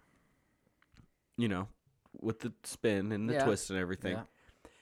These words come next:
Speaker 1: And when I picked it up, I said, "And this one goes here," and I threw it in the garbage. I put, I threw it in the garbage can.
Speaker 2: Yeah.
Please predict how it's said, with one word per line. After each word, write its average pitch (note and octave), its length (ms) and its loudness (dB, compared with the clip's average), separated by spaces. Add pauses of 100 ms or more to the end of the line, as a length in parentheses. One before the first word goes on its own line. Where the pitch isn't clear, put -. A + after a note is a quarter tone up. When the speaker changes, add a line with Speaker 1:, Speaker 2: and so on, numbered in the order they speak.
(180)
Speaker 1:
And A2+ 280 2
when A2 180 2
I G#2+ 80 2
picked B2 260 0
it C#3 80 0
up, D3 200 4
I A2 80 2
said, G#2 320 -2 (220)
"And G#2+ 220 -2
this D#3+ 160 0
one E3 120 2
goes C3+ 300 4
here," - 300 -2
and G#2 140 -4
I A2+ 80 0
threw E3 320 4
it C3+ 240 6 (220)
in G#2 100 -2
the G#2 80 -2
garbage. - 540 -6 (720)
I A2+ 80 -2
put, D3 240 8
I B2+ 60 2
threw E3 260 4
it D#3+ 80 4
in D#3 80 4
the C#3+ 80 2
garbage A#2 340 4
can. - 200 -12 (800)
Speaker 2:
Yeah. F#3+ 180 6